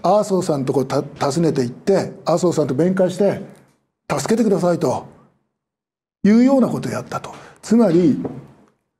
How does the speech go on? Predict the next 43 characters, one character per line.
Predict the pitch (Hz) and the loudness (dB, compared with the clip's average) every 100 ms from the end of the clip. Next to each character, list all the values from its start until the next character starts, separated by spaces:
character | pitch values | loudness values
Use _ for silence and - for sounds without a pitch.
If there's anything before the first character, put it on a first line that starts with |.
| _ _ _ - | _ _ _ 2
も | 226 | 2
う | |
そ | - 170 | 2 0
こ | 240 | 2
ま | 302 | 2
で | 220 | 2
も | 160 | 0
う | |
自 | 131 143 | -2 2
分 | 220 | 4
で | 247 | 4
負 | 190 143 | 4 2
け | 147 277 | 2 2
を | 190 | 4
認 | 156 - 226 | 0 0 0
め | 302 | 2
た | 294 | 4
よ | 311 | 2
う | 143 | 2
な | 135 | -2
ね、 | 165 - - - _ | -6 -8 -18 -20 _
話 | - 170 190 226 | -4 -2 2 2
な | 185 | 2
ん | |
だ | - 110 | -2 -8
と。 | - - - - _ _ _ - | -8 -10 -16 -20 _ _ _ -4
で、 | 180 180 - | -2 -2 -2
麻 | 220 | -2
生 | 240 247 196 | 2 2 2
さ | 185 135 | 2 -4
ん | 117 | -2
が、 | 135 208 120 104 - - - _ _ _ _ _ _ _ _ _ _ _ _ _ - | 0 0 -2 -10 -18 -20 -20 _ _ _ _ _ _ _ _ _ _ _ _ _ -6
菅 | 156 175 175 | 0 2 2
前 | 196 196 | 2 0
総 | - 117 | -2 -4
理、 | 123 - - _ _ _ _ - | -4 -6 -18 _ _ _ _ -4
対 | 160 175 | 0 2
立 | 175 165 180 | 0 -2 -2
し | - | 0
て | |
い | 175 | 0
る | |
菅 | 175 170 | 2 0